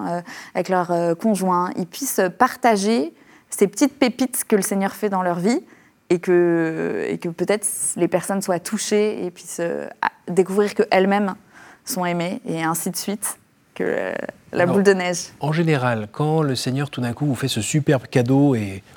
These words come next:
Speaker 2: vous offre la grande corbeille de fruits,
Speaker 1: Mm.
Speaker 2: c'est très bon, ça va très
Speaker 1: Mm.
Speaker 2: bien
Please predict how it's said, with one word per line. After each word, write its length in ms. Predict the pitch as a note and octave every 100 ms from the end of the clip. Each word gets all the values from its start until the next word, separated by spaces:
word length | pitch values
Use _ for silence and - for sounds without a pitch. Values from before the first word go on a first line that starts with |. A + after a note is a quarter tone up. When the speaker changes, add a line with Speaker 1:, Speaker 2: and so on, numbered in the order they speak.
| -
Speaker 2:
vous 140 | A#2+
offre 160 | D3 B2+
la 60 | G#2+
grande 240 | - D#3
corbeille 340 | C#3+ B2+ C3+ A2+
de 100 | A2+
fruits, 320 | - C#3+ G3 - -
Speaker 1:
Mm. 60 | G3 F#3 - - - -
Speaker 2:
c'est 180 | A#2
très 180 | - B2+
bon, 260 | A#2+ D3 E3+
ça 180 | - B2+
va 100 | B2
très 200 | - B2+
Speaker 1:
Mm. 40 |
Speaker 2:
bien 240 | C#3 E3+